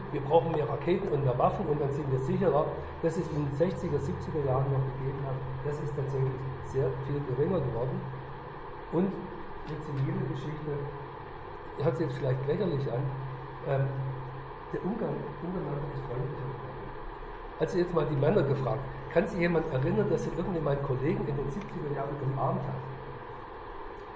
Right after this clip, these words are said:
Da hat man sich immer so die Hand geschüttelt. Dass sich Menschen, was heute schon fast nichts mehr sagt, aber tatsächlich körperlich näher kommen, vertraut, dass man sich mit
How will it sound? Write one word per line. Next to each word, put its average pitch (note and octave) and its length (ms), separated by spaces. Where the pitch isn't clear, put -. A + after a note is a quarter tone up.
Da D3+ 80
hat F#3+ 100
man F#3+ 80
sich - 120
immer G3 140
so D#3 220
die C#3 100
Hand D#3 200
geschüttelt. - 360
Dass D#3+ 160
sich C3+ 180
Menschen, D3+ 320
was D3+ 200
heute D3+ 200
schon C#3+ 220
fast D3 220
nichts - 200
mehr B2+ 100
sagt, - 340
aber C3+ 180
tatsächlich F#3 520
körperlich E3 380
näher F#3 160
kommen, F#3 240
vertraut, D#3 440
dass C#3 120
man F#3 120
sich D#3 160
mit C#3+ 100